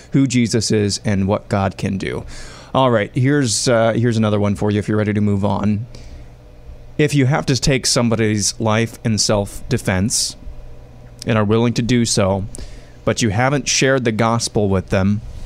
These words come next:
aren't you playing God by sentencing them to hell?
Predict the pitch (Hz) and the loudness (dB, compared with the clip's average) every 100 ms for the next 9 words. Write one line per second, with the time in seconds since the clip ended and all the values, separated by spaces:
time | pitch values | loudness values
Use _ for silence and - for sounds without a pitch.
0 | - - - - - - - - - - | -12 -12 -14 -16 -18 -16 -16 -18 -20 -20
1 | - - - - - 151 147 135 135 135 | -18 -18 -18 -8 -2 0 2 2 2 2
2 | 123 120 110 113 107 - 110 117 - 117 | 2 2 2 0 0 -2 -2 -2 -2 0
3 | 107 107 104 107 101 | 0 0 0 0 0